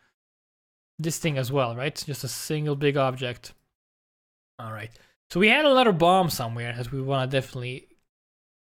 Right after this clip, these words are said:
take care of. So this is, can just go outside.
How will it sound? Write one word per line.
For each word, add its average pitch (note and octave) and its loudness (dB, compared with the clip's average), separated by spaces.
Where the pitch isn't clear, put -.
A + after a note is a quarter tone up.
take B2 -4
care B2 0
of. A#2+ -4
So C#3 -4
this G#3 2
is, F#3+ -2
can E3 -2
just D#3 0
go D3+ 4
outside. C3+ 2